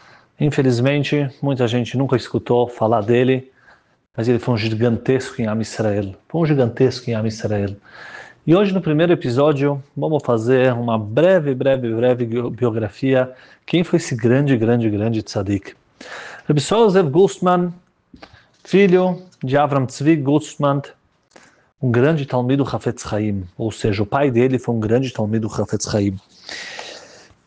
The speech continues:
E quando ele era criança, o pai levou o filho, conheceu o Hafetz Chaim, levou ele para Adin,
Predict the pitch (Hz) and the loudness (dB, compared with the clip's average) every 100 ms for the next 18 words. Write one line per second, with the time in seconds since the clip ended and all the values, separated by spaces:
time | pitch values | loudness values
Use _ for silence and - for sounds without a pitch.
0 | - 147 190 233 240 214 190 190 214 214 | -4 0 2 4 4 2 2 2 2 0
1 | 214 202 170 _ - - 170 185 165 170 | 0 0 -2 _ -10 0 2 2 2 2
2 | 156 - 180 185 180 170 139 _ _ _ | 2 0 0 4 2 2 -6 _ _ _
3 | _ _ _ _ _ _ _ - 139 131 | _ _ _ _ _ _ _ -4 2 2
4 | 120 165 165 165 165 156 - 147 160 156 | 2 2 2 0 -2 -2 0 2 2 2
5 | 127 120 147 156 143 127 151 147 151 151 | 0 2 2 2 0 2 2 2 0 -2